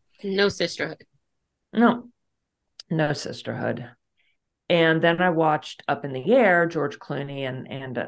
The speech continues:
Speaker 2: Anna
Speaker 1: Mm-hmm.
Speaker 2: Kendrick and
Speaker 1: Mm-hmm.
Speaker 2: Jason Bateman.
Speaker 1: Yeah.
Speaker 2: And so I watched that because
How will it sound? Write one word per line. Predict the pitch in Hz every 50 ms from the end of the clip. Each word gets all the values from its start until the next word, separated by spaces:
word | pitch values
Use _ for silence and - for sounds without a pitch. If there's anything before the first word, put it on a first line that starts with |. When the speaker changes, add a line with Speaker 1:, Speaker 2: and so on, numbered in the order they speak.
| - -
Speaker 2:
Anna | - 147 135 233 214
Speaker 1:
Mm-hmm. | 208
Speaker 2:
Kendrick | - - 226 202 190 185 175 170 170 170 170 - -
and | 135 139 135 135 131 131
Speaker 1:
Mm-hmm. | 131 147 131
Speaker 2:
Jason | 123 131 113 113 - - -
Bateman. | - 170 175 - - 151 151 147 147 143 147 151 _ _ _ _
Speaker 1:
Yeah. | - 202 - - - _ _ -
Speaker 2:
And | 165 170 165 160
so | 165 185 170
I | 165
watched | 160 160 208 233 240 240 - - -
that | 180 208 254 254 190 139 - - -
because | 160 165 - - - - 160 156 156 151 147 147 147 151 147 147 147 - - -